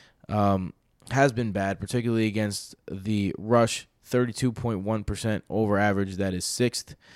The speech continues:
Um, and they're just overall the ninth best matchup for running backs. They're gonna run it down the throat. I think that Gus Edwards, if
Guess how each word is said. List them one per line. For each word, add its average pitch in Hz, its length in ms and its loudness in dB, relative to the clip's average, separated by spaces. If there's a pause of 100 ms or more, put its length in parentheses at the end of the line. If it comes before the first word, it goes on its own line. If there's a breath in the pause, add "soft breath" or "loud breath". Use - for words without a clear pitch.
(360 loud breath)
Um, 98 540 0 (180)
and 107 580 0
they're 117 220 2
just 117 160 2
overall 117 580 4
the 104 100 0
ninth 107 480 -2
best 101 300 0
matchup 104 600 -2 (340 soft breath)
for 110 260 2
running 123 300 2
backs. 123 320 4
They're 120 240 4
gonna 110 160 0
run 110 180 0
it 117 80 2
down 107 220 2
the 95 80 -8
throat. 131 320 4
I 110 100 2
think 131 200 -2
that 113 120 0
Gus 120 220 0
Edwards, 139 560 0 (1300 soft breath)
if 143 340 0